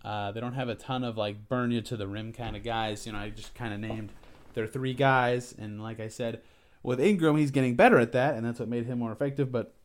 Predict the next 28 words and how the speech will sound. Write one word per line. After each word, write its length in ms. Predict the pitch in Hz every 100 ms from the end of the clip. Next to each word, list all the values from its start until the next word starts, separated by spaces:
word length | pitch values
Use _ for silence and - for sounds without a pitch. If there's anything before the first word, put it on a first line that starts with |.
| _ - - - _ _ _ _ -
Jrue 360 | 123 139 147
isn't 180 | 151 143
amazing 340 | 131 131 131 127
at 100 | 120
that. 200 | 117 120
J 160 | 127
J 100 | 123
Redick 320 | 117 117 120
will 80 | 117
never 220 | 104 98
do 320 | 107 - 160 156
it, 120 | 151
neither 260 | 117 110
will 120 | 107 104
Lonzo. 720 | 135 160 160 147 151 151 147 - _ _ _ _ _ _ _ - -
None 220 | 110 120
of 60 |
their 80 | 113
bench 280 | 107 131 139
guys 200 | 127 117
are 60 | 113
really 320 | 147 185 170
awesome 360 | 156 143 143
at 140 | 139 135
it, 100 | 127
so, 220 | 123 107 - - - - - -
uh, 280 | 123 113 113
Turner, 640 | - 196 240 240 170 175